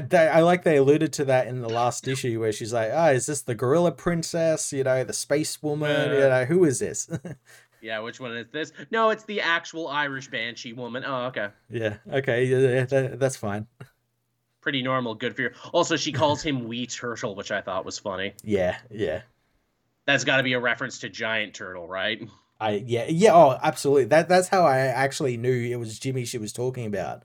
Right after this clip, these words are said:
Speaker 1: She, like, "Calls him Turtle, and he, and his boss is Lois Lane." I'm like, "Okay."
Speaker 2: He is Lois Lane. Yeah, they, they, they kinda show their hand a little early on that. We're like,
Speaker 1: <laughs>
Speaker 2: "Oh, it's Jimmy, isn't it?" Which also makes me think, like, "Shit, is that Jimmy's apartment? Jimmy's got a nice-ass apartment."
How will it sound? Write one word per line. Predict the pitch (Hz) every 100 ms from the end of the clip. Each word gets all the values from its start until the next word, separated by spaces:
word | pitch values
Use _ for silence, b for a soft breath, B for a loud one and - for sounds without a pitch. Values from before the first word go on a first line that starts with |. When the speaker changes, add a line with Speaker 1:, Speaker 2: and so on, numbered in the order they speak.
| _ _ _
Speaker 1:
She, | -
like, | 135 127
"Calls | 160 147 139
him |
Turtle, | 131 135 131 127 131
and | 117 110
he, | 131
and | 131 117
his | 110 107
boss | - 120 120 -
is | 110 104
Lois | 107 107 104 104
Lane." | 104 95 92 90
I'm | 92
like, | 82
"Okay." | 127 107 107
Speaker 2:
He |
is | 123 120
Lois | 131 127 123 127
Lane. | 117 104 _ _
Yeah, | 143 131
they, | 131 147
they, | 170
they | 160 165
kinda | 190 175
show | 160 - 165
their | 160 147
hand | 156 143 143
a | 139
little | 127 135
early | 117 123 123 120
on | 110 113 107
that. | 113
We're | 135
like, | 180 202
Speaker 1:
<laughs> |
Speaker 2:
"Oh, | 170 156 147
it's | 160
Jimmy, | 151 - 220 175 147 147
isn't | 147 135
it?" | 123 233
Which | 190 190
also | 208 208
makes | 170 170
me |
think, | 165 139
like, | 131
"Shit, | - 214
is | 120
that | 165 139
Jimmy's | 123 151 120
apartment? | 120 123 170
Jimmy's | 135 190 202
got | 107
a | 95
nice-ass | 87 101 104 117 113
apartment." | - 139 147 90 85